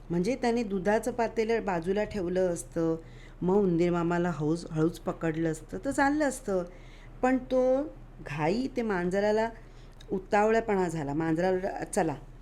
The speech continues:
उंदीर मामा आहे तर मस्त आपण तिला पकडायला जाऊया." म्हणून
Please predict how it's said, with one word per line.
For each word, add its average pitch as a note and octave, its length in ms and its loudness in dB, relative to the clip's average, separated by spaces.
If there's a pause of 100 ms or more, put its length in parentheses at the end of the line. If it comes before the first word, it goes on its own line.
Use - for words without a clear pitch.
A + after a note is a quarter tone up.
(280)
उंदीर D#3+ 360 2
मामा F#3 300 0
आहे D#3 360 0
तर A#3+ 180 -6
मस्त E3+ 380 -4
आपण F#3+ 240 -2
तिला E3+ 240 -2
पकडायला D#3+ 500 0
जाऊया." E3 380 2
म्हणून D#3+ 400 0